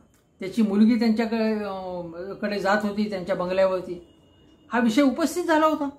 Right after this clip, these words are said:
विधानसभेमध्ये उपस्थित झाला होता. आणि गृह खात्याला, गृहमंत्र्यांना कोणी कसं काय जाऊन भेटू शकतं त्यांच्या घरी? ही जी कोणी मुलगी होती जी भेटत होती त्यांच्या घरी जाऊन, हे गृह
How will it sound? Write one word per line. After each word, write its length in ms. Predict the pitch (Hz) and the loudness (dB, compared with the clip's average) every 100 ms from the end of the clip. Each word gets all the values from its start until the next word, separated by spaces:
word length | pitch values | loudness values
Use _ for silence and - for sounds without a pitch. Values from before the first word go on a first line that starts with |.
| _ _ _ _ _ _ _ _ _ _ _ - | _ _ _ _ _ _ _ _ _ _ _ -8
विधानसभेमध्ये 720 | 175 190 247 262 285 302 320 | 2 6 6 6 4 2 -2
उपस्थित 360 | 320 311 - 294 | -2 -2 0 0
झाला 240 | 254 254 | 2 2
होता. 240 | 262 262 262 - _ _ _ _ _ _ _ _ - | 2 0 -6 -10 _ _ _ _ _ _ _ _ -2
आणि 140 | 247 | 0
गृह 280 | 180 180 269 | 2 4 4
खात्याला, 320 | 254 247 254 240 214 - | 4 0 0 0 -4 -12
गृहमंत्र्यांना 1120 | - 160 175 247 226 214 214 208 175 151 190 - _ _ _ - | -12 -6 0 2 2 2 0 0 -2 -4 -8 -14 _ _ _ -2
कोणी 260 | 226 294 | 2 2
कसं 280 | 320 247 220 | 2 -2 -2
काय 160 | 330 349 | -4 -4
जाऊन 200 | 320 302 | -2 2
भेटू 200 | 254 254 | 2 2
शकतं 320 | 240 226 233 | -2 -2 -2
त्यांच्या 260 | 220 214 190 | 0 0 -2
घरी? 220 | 165 139 - _ _ _ _ _ _ | -4 -8 -12 _ _ _ _ _ _
ही 80 | 220 | 0
जी 160 | 240 262 | 2 2
कोणी 220 | 254 247 | 4 4
मुलगी 300 | 220 208 233 | 4 6 6
होती 280 | 233 208 - | 4 2 -2
जी 100 | 233 | -4
भेटत 360 | 190 214 262 | -2 0 0
होती 360 | 208 175 160 175 | 0 -6 -8 -8
त्यांच्या 260 | 180 180 | -8 -6
घरी 140 | 175 180 | -4 -4
जाऊन, 280 | 170 170 208 - _ _ _ | -4 -8 -12 -18 _ _ _
हे 60 | 262 | -2
गृह 260 | 202 202 | 2 4